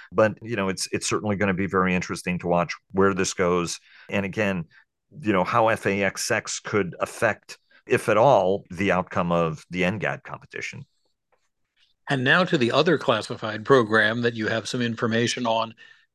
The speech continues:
Speaker 2: something people really haven't been thinking nearly as much about as N gad and F A X X.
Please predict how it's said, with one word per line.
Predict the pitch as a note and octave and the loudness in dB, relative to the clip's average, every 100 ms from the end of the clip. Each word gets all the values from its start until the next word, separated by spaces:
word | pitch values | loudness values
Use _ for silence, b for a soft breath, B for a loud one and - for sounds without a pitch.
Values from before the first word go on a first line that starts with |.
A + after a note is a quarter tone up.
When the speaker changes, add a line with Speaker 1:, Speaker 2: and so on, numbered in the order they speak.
| _ | _
Speaker 2:
something | - G3 G3+ A#3 | -2 0 2 0
people | - B2 G#3 D3 | 0 2 4 2
really | A2+ E3+ G#3+ | 2 2 2
haven't | A2+ D#3 D#3 A#2 | 0 -2 -2 -4
been | A#2+ | -6
thinking | - C#3+ B2+ A2+ | -4 -4 -2 0
nearly | A#2 C3 A#2 | 4 4 4
as | G#2+ | 2
much | G#2 C#3+ C#3 | 0 0 0
about | A2+ G#2+ G#2 | 0 0 -2
as | G#2 - | -6 -8
N | B2 A2+ | -10 -8
gad | G#2+ G2+ G2 | -2 0 0
and | G2+ | -4
F | G2+ A2 | -8 -8
A | G2 | -8
X | F#2 - | -8 -6
X. | A#2+ - - | -6 -6 -10